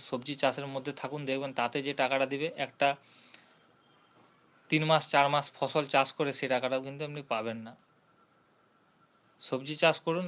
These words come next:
আপনাকে দেখবেন কম দিনের মধ্যে ভালো টাকা দিবে, কিন্তু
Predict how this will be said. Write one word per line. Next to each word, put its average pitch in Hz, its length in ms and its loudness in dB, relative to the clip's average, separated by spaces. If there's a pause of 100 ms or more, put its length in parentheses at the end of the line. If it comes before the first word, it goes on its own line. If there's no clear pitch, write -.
আপনাকে 143 320 -2
দেখবেন 151 260 -2 (460)
কম 139 120 4 (100)
দিনের 156 220 0
মধ্যে 151 180 -2 (100)
ভালো 127 140 -2 (100)
টাকা 120 140 -2 (100)
দিবে, 120 160 -12 (1800)
কিন্তু 156 200 -2